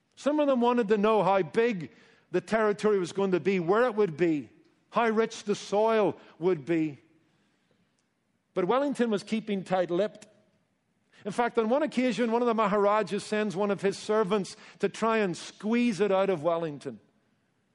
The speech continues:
"Where's my master gonna have his land?"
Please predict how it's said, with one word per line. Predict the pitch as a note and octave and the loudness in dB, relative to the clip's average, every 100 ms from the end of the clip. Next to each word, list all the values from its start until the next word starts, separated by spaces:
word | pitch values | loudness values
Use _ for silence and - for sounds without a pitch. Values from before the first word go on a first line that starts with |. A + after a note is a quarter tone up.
| _ _ _ _ | _ _ _ _
"Where's | E3+ G3 | -4 -2
my | E3+ F3+ | 0 -2
master | E3 E3 D#3+ - D#3 | 0 -2 -4 -6 -8
gonna | D3 D3+ C#3 | -6 -6 -6
have | D3 C3+ | -6 -6
his | C#3 A#2 | -8 -10
land?" | C3 B2 B2 A#2+ A2 G2+ | -12 -12 -14 -14 -18 -20